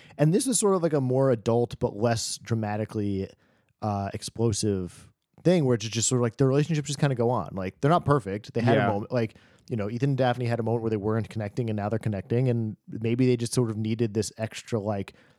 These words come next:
Speaker 1: flirtations or dalliances or whatever we think happened
Speaker 2: Yeah.
Speaker 1: to kinda bring 'em back to it.
Speaker 2: Yeah,
Speaker 1: And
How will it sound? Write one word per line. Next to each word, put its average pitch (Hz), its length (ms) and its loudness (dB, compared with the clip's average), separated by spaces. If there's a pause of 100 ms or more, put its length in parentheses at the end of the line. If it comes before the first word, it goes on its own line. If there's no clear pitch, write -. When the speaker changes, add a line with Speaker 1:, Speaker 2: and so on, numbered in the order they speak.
Speaker 1:
flirtations 123 680 -2
or 110 60 -2
dalliances 107 580 -4
or 107 60 -2
whatever 107 320 -2
we 101 100 -6
think 127 200 -2
happened 90 560 -6
Speaker 2:
Yeah. 101 360 0
Speaker 1:
to 120 240 2
kinda 120 220 0
bring 120 200 -2
'em 110 80 -2
back 113 240 -2
to 80 160 -8
it. 80 180 -10 (220)
Speaker 2:
Yeah, 117 380 2
Speaker 1:
And - 20 6